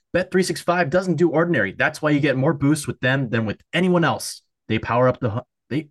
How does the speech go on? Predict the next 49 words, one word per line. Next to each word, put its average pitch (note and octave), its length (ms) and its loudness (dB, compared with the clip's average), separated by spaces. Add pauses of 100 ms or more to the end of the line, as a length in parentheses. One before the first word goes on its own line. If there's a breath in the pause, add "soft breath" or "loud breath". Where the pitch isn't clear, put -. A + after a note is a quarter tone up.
every F#3+ 220 0
day, A2+ 320 0 (100)
they A#2+ 100 -2
power C3 260 0
up C#3 100 -2
the A#2 120 2
odds A2 240 0
on G#2 120 -6
hundreds E3+ 320 -2
of B2+ 100 -2
bets A#2+ 240 -2
to - 80 -12
give G#2 160 -4
you G#2 100 0
a F2+ 60 -4
chance A2 280 -4
to G#2 80 -6
win F#2+ 180 -2
more. F2 340 -6 (500)
Bet B2 160 0
three B2 120 -2
six - 180 -10
five A2 320 0
boosts B2 180 2
specific A#2 360 -6
markets, A#2+ 440 -2 (600)
your G#2 100 -6
winnings, C#3+ 400 -2 (100)
and F3+ 280 0
even D#3 240 2
parlays, C3 680 0
and A#2+ 180 -2
they G#2+ 120 -4
don't D#3 360 -2
stop C#3 380 -4
there. G#2 340 -2 (300)
Keep F3 160 0
an F#3 80 -2
eye D#3 80 4
out D#3 140 0
for C3 80 -4
the F#2 60 -6
biggest D3 380 -2 (200)
and D3 240 0
best D3 320 0
odds B2+ 260 0
with A#2+ 200 -4
the A#2 140 -8
incredible F#3+ 640 0